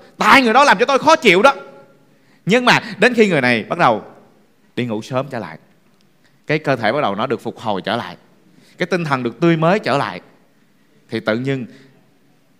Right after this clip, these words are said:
không đổ thừa nữa, mà nhìn thấy được vấn đề. Những cái vấn đề nhỏ như vậy thôi, mà nếu chúng ta không chịu nhìn,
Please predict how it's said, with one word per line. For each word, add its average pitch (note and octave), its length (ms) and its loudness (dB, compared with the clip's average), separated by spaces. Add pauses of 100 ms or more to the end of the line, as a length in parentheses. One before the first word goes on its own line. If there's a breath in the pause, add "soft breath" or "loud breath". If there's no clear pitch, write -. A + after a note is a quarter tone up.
(180)
không C#3 200 -10
đổ A2+ 140 -4
thừa G#2+ 240 -8
nữa, E2 120 -12 (760)
mà G#2+ 100 -6
nhìn G#2 260 -8
thấy A#2+ 200 -10
được G#2 200 -10
vấn A2 140 -16
đề. F2+ 140 -10 (1900 soft breath)
Những - 120 -4
cái G#3+ 100 -8
vấn G#3 100 -8
đề C#3 140 0
nhỏ A2 520 -6
như E3 100 -6
vậy F#2 200 -6
thôi, B2 280 -10 (1000 soft breath)
mà A2 100 -4
nếu D3 120 -4
chúng G3+ 120 -6
ta F#3 60 -2
không F#3 320 -6
chịu A#2 220 -6
nhìn, G#2 380 -8